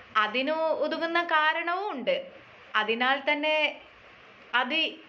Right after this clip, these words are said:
ഇപ്പോഴും ഞാൻ നിർബന്ധം തുടർന്നു പോകുന്നു. ഈ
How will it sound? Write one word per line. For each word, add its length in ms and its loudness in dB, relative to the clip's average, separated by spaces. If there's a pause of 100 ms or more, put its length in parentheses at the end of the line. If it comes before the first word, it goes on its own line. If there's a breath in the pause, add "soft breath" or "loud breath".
(320)
ഇപ്പോഴും 760 4 (200)
ഞാൻ 180 4
നിർബന്ധം 580 -2 (220)
തുടർന്നു 640 0
പോകുന്നു. 380 -2 (1300 loud breath)
ഈ 40 8